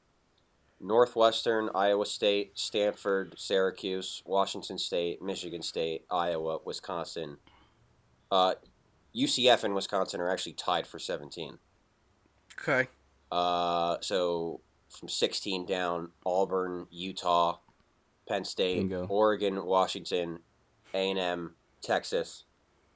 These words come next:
Speaker 1: Notre Dame, Florida, Michigan, L S U, Ohio State, Oklahoma, Georgia, Bama, Clemson.
Speaker 2: Uh, anybody got a problem with this list?
Speaker 1: Not really.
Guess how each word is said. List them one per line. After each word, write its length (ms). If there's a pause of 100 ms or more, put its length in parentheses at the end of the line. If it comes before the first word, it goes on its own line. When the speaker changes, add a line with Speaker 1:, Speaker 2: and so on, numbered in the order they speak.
(300)
Speaker 1:
Notre 280
Dame, 240
Florida, 360
Michigan, 360
L 140
S 140
U, 140
Ohio 260
State, 500
Oklahoma, 420
Georgia, 320
Bama, 280
Clemson. 340 (2750)
Speaker 2:
Uh, 360 (1400)
anybody 280
got 100
a 40
problem 300
with 100
this 180
list? 380 (1800)
Speaker 1:
Not 200
really. 380